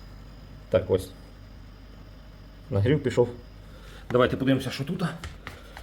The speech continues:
Проводочки тут такі малюсінькі.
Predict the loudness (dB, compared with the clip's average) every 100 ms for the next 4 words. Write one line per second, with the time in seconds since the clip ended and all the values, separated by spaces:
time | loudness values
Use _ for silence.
0 | -16 -16 -18 -18 -18 -20 -18 -16 -16 -16
1 | -16 -16 -18 -18 -20 -20 -20 -20 -10 -4
2 | 4 4 4 0 -2 0 2 2 2 -2
3 | -8